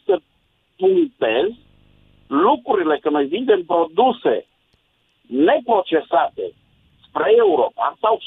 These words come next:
spre întreaga lume și importăm produse finite.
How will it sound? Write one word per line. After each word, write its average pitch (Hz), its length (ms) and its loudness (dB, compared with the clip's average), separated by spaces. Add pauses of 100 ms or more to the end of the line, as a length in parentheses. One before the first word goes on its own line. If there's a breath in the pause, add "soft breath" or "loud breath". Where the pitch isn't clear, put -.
spre 262 300 0
întreaga 180 400 0
lume 107 420 -6 (520)
și - 420 -12 (120)
importăm 220 640 0
produse 196 540 -2 (160)
finite. 302 480 -2